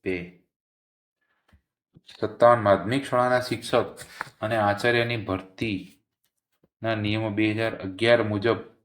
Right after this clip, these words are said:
સમિતિના સભ્ય સચિવ કોણ છે? તો એમાં આવશે સંયુક્ત નિયામક શાળાઓ. અઠ્ઠાવન, સરકારી માધ્યમિક અને ઉચ્ચતર માધ્યમિક શાળાના શિક્ષક માટેની વયમર્યાદા વધુમાં વધુ કેટલી છે?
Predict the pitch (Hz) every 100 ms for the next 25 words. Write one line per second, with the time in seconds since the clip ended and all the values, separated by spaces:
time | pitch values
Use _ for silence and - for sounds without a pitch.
0 | _ - _ _ _ _ _ _ _ -
1 | - 110 117 127 131 123 123 - 92 98
2 | 120 120 110 120 117 110 107 107 113 95
3 | 87 - 98 104 107 101 - 110 - -
4 | 104 117 117 110 101 98 101 120 - -
5 | - 92 95 120 135 - _ _ _ _
6 | _ _ _ _ - 104 - 123 127 123
7 | 120 - 135 135 123 107 107 120 123 120
8 | 104 101 - 131 127 113 120 - 113 113
9 | 113 - 101 - 117 113 110 113 110 95
10 | 104 110 113 110 113 104 92 107 110 95
11 | 101 104 127 123 123 110 107 98